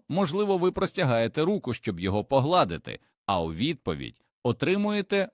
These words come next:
лише презирливе смикання вухом. Знайома ситуація. Ми обожнюємо наших пухнастих тиранів,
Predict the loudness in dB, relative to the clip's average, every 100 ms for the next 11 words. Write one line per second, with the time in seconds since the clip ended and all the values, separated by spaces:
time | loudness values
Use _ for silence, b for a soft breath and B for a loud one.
0 | -4 0 0 0 0 0 0 0 0 0
1 | 0 0 0 0 0 -2 -2 -4 -2 -4
2 | -4 -2 -4 -4 -8 -8 -12 -12 _ _
3 | _ -4 0 2 4 2 0 -2 0 -2
4 | -4 -10 -12 _ _ _ _ 0 2 4
5 | 4 6 4 4 -2 0 0 2 2 0
6 | -4 -2 -2 0 -2 -2 -8 -2 2 4
7 | 2 -2